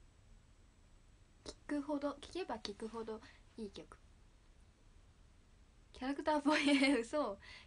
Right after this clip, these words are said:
キャラクターっぽい？目がキラキラしてる。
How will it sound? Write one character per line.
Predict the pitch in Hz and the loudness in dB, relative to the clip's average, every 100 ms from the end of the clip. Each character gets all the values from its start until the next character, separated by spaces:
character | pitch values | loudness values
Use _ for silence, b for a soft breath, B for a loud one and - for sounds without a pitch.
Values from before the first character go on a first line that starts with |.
| - | -18
キ | 233 | -16
ャ | |
ラ | 247 | -16
ク | - | -16
タ | 262 | -12
ー | 247 | -12
っ | - | -12
ぽ | 233 | -12
い？ | 185 185 247 - - - - - - - - - - - - - - - - - - - - - - - - - - - | -12 -14 -18 -20 -20 -20 -20 -20 -20 -20 -20 -20 -20 -20 -20 -20 -20 -20 -20 -20 -20 -20 -20 -20 -20 -20 -20 -20 -20 -14
目 | 269 | -8
が | 285 | -8
キ | 226 247 | -6 -10
ラ | 226 | -10
キ | 202 | -14
ラ | 185 | -18
し | - | -18
て | 202 | -18
る。 | 202 | -18